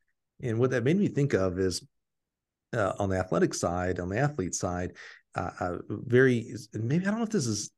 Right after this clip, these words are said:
track and field or other, so let's stick with track here. Uh, you'll hear it a lot of times, like, "Oh, well, um, you know, I got lucky because the wind," <laughs> the famous wind, uh,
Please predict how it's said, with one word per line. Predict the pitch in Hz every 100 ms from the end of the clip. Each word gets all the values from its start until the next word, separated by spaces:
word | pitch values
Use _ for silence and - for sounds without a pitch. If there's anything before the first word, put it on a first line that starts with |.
| _ _ _ _
track | - 160 170
and | 147
field | 170 151
or | 104 95
other, | 110 95
so | 87 110
let's | 143 147
stick | 147 143
with | 98
track | - 120 110
here. | 87 85 - - - -
Uh, | 98 95
you'll | 117
hear | 113 165
it | 147
a |
lot | 131 123
of |
times, | 120 127 117
like, | 110 139
"Oh, | 143 139 131
well, | 123 123 120 120 117 - -
um, | - 107 104 101 101 95 - _
you | 147
know, | 117 110 104
I | 104
got | 127 131
lucky | 127 120 123 110
because | 107 104 117 107
the | 104
wind," | 107 110 113 101 92 92 95
<laughs> | 101 107 90
the | 85
famous | 101 104 95
wind, | 104 95 90 87 - -
uh, | 107 95